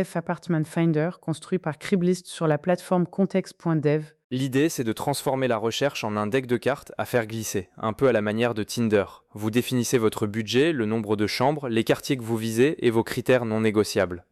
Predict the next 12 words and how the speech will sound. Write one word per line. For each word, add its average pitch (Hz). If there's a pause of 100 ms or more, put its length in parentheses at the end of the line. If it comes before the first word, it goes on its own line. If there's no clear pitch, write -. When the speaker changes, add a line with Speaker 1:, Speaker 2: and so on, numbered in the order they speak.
(260)
Speaker 1:
Et 202
ensuite, 202
l'outil 180
interroge 156
en 156
direct 165
les 160
annonces 156
de 147
plusieurs 190
sources, - (420)
Craigslist, 165